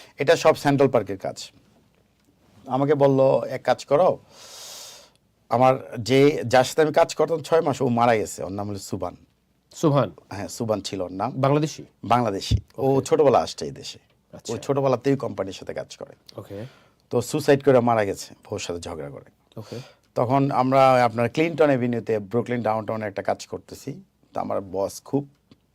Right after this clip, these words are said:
Speaker 1: মানসিকভাবে খুব দুর্বল হয়ে গেছে।
Speaker 2: কারণ সুবহানে মারা যাওয়ার পরে?
Speaker 1: সুবহানে মারা যাওয়ার পরে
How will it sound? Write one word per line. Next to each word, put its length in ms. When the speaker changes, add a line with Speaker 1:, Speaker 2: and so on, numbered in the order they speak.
Speaker 1:
মানসিকভাবে 580
খুব 140
দুর্বল 320
হয়ে 140
গেছে। 260
Speaker 2:
কারণ 260
সুবহানে 280
মারা 180
যাওয়ার 180
পরে? 160
Speaker 1:
সুবহানে 260
মারা 220
যাওয়ার 220
পরে 360